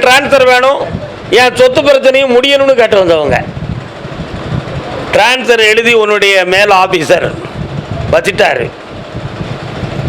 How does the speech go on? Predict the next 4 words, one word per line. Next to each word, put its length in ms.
ஆ? 40
ஆமா, 220
கையெழுத்தும் 540
போட்டாரு. 500